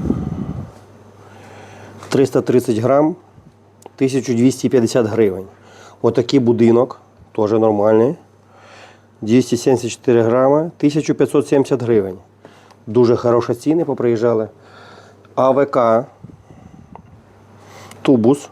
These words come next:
новорічний. Такі прикольні. Всякі там цукерки. Дві п'ятсот вісімдесят. Можна вже замовляти. А В К тисяча сімсот сорок. Двісті грам.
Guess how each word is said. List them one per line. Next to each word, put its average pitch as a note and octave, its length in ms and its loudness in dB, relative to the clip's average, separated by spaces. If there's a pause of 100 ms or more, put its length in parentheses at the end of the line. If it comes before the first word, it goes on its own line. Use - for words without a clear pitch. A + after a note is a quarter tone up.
новорічний. B2 640 0 (1160)
Такі G#2+ 280 -2
прикольні. G#2 640 0 (480)
Всякі - 280 -8
там G#2 160 -2
цукерки. - 600 -4 (420)
Дві A2 360 0
п'ятсот D3+ 360 -2
вісімдесят. A2+ 560 -2 (1800)
Можна A#2+ 380 2
вже B2 140 2
замовляти. A#2 520 0 (1300)
А C3+ 120 0
В C3 160 2
К B2 440 0
тисяча C#3+ 400 -2
сімсот B2 540 -2 (600)
сорок. A#2+ 580 0 (1120)
Двісті C#3 460 2
грам. A#2+ 420 2